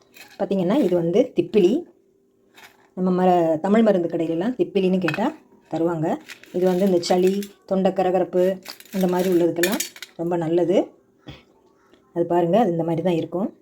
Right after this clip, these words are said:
மேலே எல்லாம் அப்படி ஒரு மாதிரி குருணை குருணையா இருக்கும். பாருங்க, இந்த மாதிரி இருக்கும். நல்லா குருணை குருணையா இந்த மாதிரி இருக்கும். இது வந்து திப்பிலின்னு சொல்லுவாங்க. இந்த திப்பிலி வந்து நம்ம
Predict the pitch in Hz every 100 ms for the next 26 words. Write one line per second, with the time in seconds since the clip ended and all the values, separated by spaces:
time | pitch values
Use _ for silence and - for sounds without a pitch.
0 | _ _ _ _ _ _ _ _ _ 175
1 | 185 180 170 180 170 165 165 165 165 170
2 | 165 160 156 165 165 160 190 247 170 165
3 | 196 - _ _ _ _ _ _ _ _
4 | _ _ - 175 165 165 170 151 - -
5 | _ _ _ _ _ _ _ _ _ _
6 | _ _ _ _ - 170 175 254 - 170
7 | 170 170 165 165 165 160 175 165 175 262
8 | - _ _ _ 180 185 175 175 294 -
9 | _ _ _ _ - - - - 208 202
10 | 180 202 190 165 160 165 349 - - 185
11 | 170 175 226 208 165 185 180